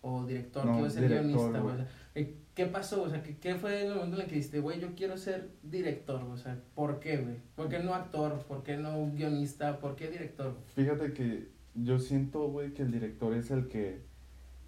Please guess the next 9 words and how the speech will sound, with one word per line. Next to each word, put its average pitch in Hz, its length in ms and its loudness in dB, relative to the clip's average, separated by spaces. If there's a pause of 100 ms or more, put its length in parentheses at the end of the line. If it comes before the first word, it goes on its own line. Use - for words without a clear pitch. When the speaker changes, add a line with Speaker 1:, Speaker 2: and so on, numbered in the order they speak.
(580)
Speaker 2:
Un 165 180 4
director 165 480 4 (320)
siento 151 440 -2
yo 151 160 2
que 147 80 -4
está, 135 380 2 (160)
es 123 200 0
el 131 60 6
más, 120 280 2